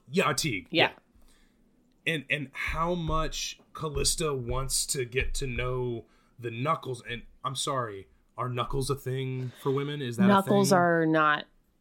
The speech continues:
Speaker 2: not a thing.
Speaker 1: I didn't think so, but I was like, first of all, knuckles is not an attractive word to see or to read or to
Speaker 2: <laughs>
Speaker 1: hear.
Speaker 2: Fair.
Speaker 1: So why would you put it in a book? Like, if you wanna say fingers, that's a little better, but,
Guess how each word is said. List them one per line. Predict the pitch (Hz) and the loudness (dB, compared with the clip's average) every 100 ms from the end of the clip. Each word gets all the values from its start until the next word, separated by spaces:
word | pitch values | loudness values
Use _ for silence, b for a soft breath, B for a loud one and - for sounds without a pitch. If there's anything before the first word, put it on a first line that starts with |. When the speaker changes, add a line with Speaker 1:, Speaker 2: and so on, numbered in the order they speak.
| _ | _
Speaker 2:
not | 170 156 147 | 2 4 4
a | |
thing. | 147 147 135 - | 0 -4 -4 0
Speaker 1:
I | 160 | 6
didn't | 190 160 | 6 6
think | 190 156 | 2 2
so, | - 110 107 | 2 0 -4
but | 127 | 0
I | 156 | 0
was | 160 151 | 0 -2
like, | 139 - | -2 -2
first | 214 190 | -2 0
of | |
all, | 151 127 | -4 -2
knuckles | 127 131 170 180 - b b | -4 -4 -6 -8 -10 b b
is | 143 135 | -8 -4
not | 143 139 | -2 -4
an | 127 | -6
attractive | - 131 120 117 | -8 -8 -8 -12
word | 107 107 | -12 -12
to | - | -6
see | - - 135 117 - | -4 -4 -4 -6 -8
or | 110 113 | -6 2
to | |
read | 202 - - 381 370 | 4 4 6 6 6
or | 349 294 | 4 4
to | - | 4
Speaker 2:
<laughs> | - | 6
Speaker 1:
hear. | 381 311 349 | 6 4 4
Speaker 2:
Fair. | 302 247 247 - - b b b | 4 4 2 -2 -10 b b b
Speaker 1:
So | - - 156 | 0 2 4
why | 143 160 | 4 2
would | 160 143 | 2 -4
you | 131 | -2
put | 147 | -2
it | 127 | -2
in | 120 | -6
a | 110 | -4
book? | 120 143 | -2 0
Like, | 143 131 - | -2 -6 -4
if | 160 190 | -2 0
you | 202 | 0
wanna | 202 | 0
say | - 139 | -2 -4
fingers, | - 208 180 135 123 - - | 0 0 0 -4 -4 -8 -6
that's | 170 - - | -4 -4 -4
a | 170 | -2
little | 170 151 | 0 0
better, | 180 127 92 - | 0 -2 -6 -6
but, | 120 110 | -2 -2